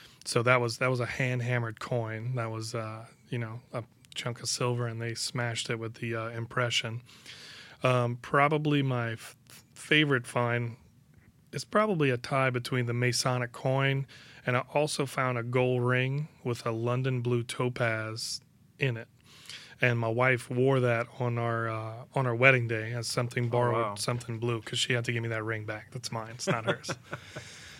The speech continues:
Speaker 1: Um, but that ring is actually handmade. It's not, uh, it's not symmetrical. Like, the basket that the stone sits in is not symmetrical.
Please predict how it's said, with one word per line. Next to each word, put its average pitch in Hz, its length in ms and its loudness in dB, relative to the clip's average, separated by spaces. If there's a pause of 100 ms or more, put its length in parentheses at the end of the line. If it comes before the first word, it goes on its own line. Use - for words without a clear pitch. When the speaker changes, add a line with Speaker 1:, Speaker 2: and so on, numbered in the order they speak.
(180)
Speaker 1:
Um, 120 500 0
but 127 200 4
that 147 220 8
ring 151 420 2
is 120 200 -2
actually 127 400 0
handmade. 120 760 0
It's 117 260 -4
not, 117 320 -4 (320)
uh, 113 420 -4
it's - 160 -4
not 127 180 0
symmetrical. 127 880 -2
Like, 127 100 -2
the 120 80 0
basket 120 540 0
that 120 200 -2
the - 100 -10
stone 123 400 0
sits 123 320 -4
in 131 120 -6
is 117 140 -4
not 120 260 -4
symmetrical. 120 760 -4